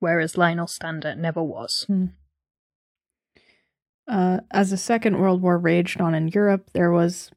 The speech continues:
Speaker 2: a truce of sorts between the U S A and the U S S R. You know, my enemy's enemy is my friend, that, all that kind of thing. But as soon as the victory bells rang out across Europe, the temporary alliance came to a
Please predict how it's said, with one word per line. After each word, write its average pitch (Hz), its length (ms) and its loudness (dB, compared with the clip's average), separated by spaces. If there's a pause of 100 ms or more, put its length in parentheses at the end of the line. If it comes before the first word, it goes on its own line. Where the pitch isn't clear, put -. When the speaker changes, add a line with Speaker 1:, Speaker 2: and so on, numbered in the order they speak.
(160)
Speaker 2:
a 302 80 2
truce - 400 0
of 175 160 0
sorts 165 380 2
between 175 340 2
the 165 120 4
U 156 80 4
S 156 180 0
A 165 60 2
and 185 140 4
the 180 100 2
U 156 80 0
S 165 200 0
S - 220 -4
R. 185 320 2 (760)
You 196 100 0
know, 156 220 -2 (320)
my 170 200 4
enemy's 160 460 2
enemy 160 380 0
is 160 180 -6
my 170 120 2
friend, 156 720 0 (160)
that, - 180 -4 (240)
all 196 140 0
that - 240 -2
kind 185 180 0
of 170 80 0
thing. 175 280 -6 (720)
But 160 260 -2 (140)
as 190 180 0
soon 269 320 2
as 226 220 2
the 214 100 2
victory 170 380 0
bells 160 320 0
rang 156 160 0
out 151 160 -2
across - 420 -6
Europe, 226 380 2 (440)
the 269 120 2
temporary 214 540 4
alliance 170 400 4
came 165 260 -2
to - 180 -2
a 156 240 -2